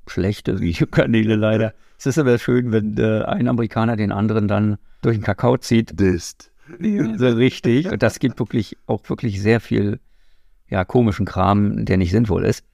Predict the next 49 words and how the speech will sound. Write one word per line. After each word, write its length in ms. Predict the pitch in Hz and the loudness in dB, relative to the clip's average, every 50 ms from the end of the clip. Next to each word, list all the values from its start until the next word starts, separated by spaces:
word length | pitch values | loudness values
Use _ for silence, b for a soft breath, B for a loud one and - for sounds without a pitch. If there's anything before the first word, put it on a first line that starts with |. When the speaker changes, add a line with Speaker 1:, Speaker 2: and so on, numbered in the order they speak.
| _ _ _ _ _ _ _ _ _ _ _ _ - | _ _ _ _ _ _ _ _ _ _ _ _ -2
Speaker 1:
Und 300 | - 117 113 - - - - | 0 0 0 0 -2 -10 -4
das 180 | - 123 - - | -2 -2 0 0
wusste 200 | 190 - - 92 | -2 0 0 -4
ich 60 | - | -2
vorher. 240 | - 92 87 85 90 | 0 0 0 0 0
Natürlich 340 | 87 - 123 123 127 135 | 0 0 0 2 2 2
musste 260 | 120 120 123 - - 120 | 2 0 0 -2 -4 -6
ich 60 | - | -4
gucken, 280 | - 135 127 143 120 | -2 -2 0 0 0
was 120 | 107 110 107 | 0 0 0
ist 160 | 110 98 101 | 0 -2 0
richtig 320 | 101 120 123 - 147 143 - | 0 0 0 -2 -4 -6 -4
gut 240 | - 156 156 - - | -2 -2 -2 0 -2
und 120 | 127 107 | -2 -2
was 140 | 110 104 107 | -2 -2 -4
ist 80 | 104 107 | -2 0
nicht 240 | 120 131 151 - - | 0 0 0 -2 -2
gut. 240 | - 185 - - b b b b b b b b b b b b _ - | -4 -4 -4 -4 b b b b b b b b b b b b _ -4
Was 160 | 117 113 - | -4 -2 2
machen 280 | 127 120 107 117 117 104 | 2 2 2 2 0 2
die 120 | 110 104 | 0 0
Pro-Schützen, 600 | 92 - - 135 135 - - 160 - - 202 220 | -2 0 0 0 0 0 -2 -6 -4 -2 -2 0
ne? 220 | 262 208 143 185 143 | 0 0 0 0 -2
Wie 100 | - 135 | -4 -6
bauen 280 | - - 110 107 110 110 | -4 -2 0 0 2 2
die 120 | 107 120 | 0 0
ihre 200 | 147 151 139 135 | -2 0 -2 -2
Munition? 520 | 135 139 139 135 - - 143 139 139 139 143 | 0 0 -2 -2 -4 -4 -2 -2 0 -2 -2
Und 160 | 127 110 101 | -2 -2 0
da 120 | 120 113 | 0 0
habe 100 | 120 127 | 2 0
ich 60 | 123 117 | 0 2
mir 100 | 127 120 | 2 2
dann 160 | 123 117 107 | 2 2 0
viel 380 | - - 127 120 117 117 117 | 0 2 2 4 4 2 2
abgeguckt. 560 | - 117 - - 170 - - - 185 - - - - - - - - - - - | -2 -6 -4 -4 -4 -4 -2 -4 -4 -4 -6 -20 -20 -20 -20 -20 -20 -20 -20 -8
Aber 160 | - 107 120 | -2 0 0
das 160 | 123 113 107 | 0 2 2
reicht 220 | 107 123 123 - - | 2 2 2 2 0
ja 80 | 92 | -2
nicht, 180 | 82 78 76 - | -2 -2 -2 0
ne? 160 | 110 131 220 - - - - - - | 0 -2 -2 -4 -10 -20 -20 -14 -6
Und 160 | - 120 107 | -4 0 2
dann 100 | 131 123 | 2 2
habe 120 | 131 135 135 | 2 0 -2
ich 160 | 120 - - - - - | -4 -6 -10 -20 -20 -8
Testreihen 560 | - - 113 101 - - - 90 78 76 73 76 | 0 0 0 0 0 -4 -2 -2 0 0 0 -2
gemacht. 440 | - - - - - - - - - _ _ - _ - | -2 -4 -4 -6 -8 -12 -16 -20 -20 _ _ -20 _ -8
Tausende 1000 | - - 135 135 139 147 147 131 127 123 120 120 117 104 107 107 107 107 104 - | 0 0 0 2 2 0 -2 0 0 0 2 2 2 2 2 2 2 0 0 -2